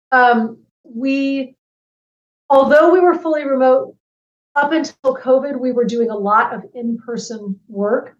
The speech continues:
delivering trainings. We had a big conference every year. And so, um, the pandemic did force us to change our business model very quickly. We had to pivot quickly. Um, we went from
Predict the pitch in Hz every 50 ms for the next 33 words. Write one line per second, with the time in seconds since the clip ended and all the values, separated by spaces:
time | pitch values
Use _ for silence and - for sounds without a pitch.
0 | _ _ - 220 214 190 180 208 202 196 190 - - 233 240 240 240 240 240 233
1 | 233 233 233 - - 202 185 175 185 180 175 175 185 180 175 - - - 240 247
2 | 247 247 - - 262 247 240 - - 247 233 226 233 233 226 220 220 226 220 214
3 | 214 208 208 208 - _ _ _ _ _ _ _ 247 233 233 226 - - - 262
4 | 247 247 240 233 247 - - - - 254 233 233 220 220 214 208 202 202 196 -
5 | _ _ _ _ _ _ _ _ _ _ _ _ _ - 240 233 226 220 - -
6 | - - - 254 262 240 233 262 254 254 254 - - - _ _ - 262 269 233
7 | 233 - _ 269 247 240 233 - 247 233 226 - - - - 214 202 - - -
8 | 240 220 214 196 - 233 233 240 254 208 - 233 226 - - 233 220 226 233 240
9 | 214 202 220 220 220 220 - 226 208 - - 247 254 254 233 226 220 214 196 196
10 | 226 - - - 247 247 247 254 247 - - 254 240 247 - 254 240 240 240 233
11 | 233 _ _ _ _ _ _ _ _ _ 233 226 214 208 208 202 - 226 220 240
12 | 247 233 233 240 247 254 247 - - _ - 254 240 233 226 220 208 202 202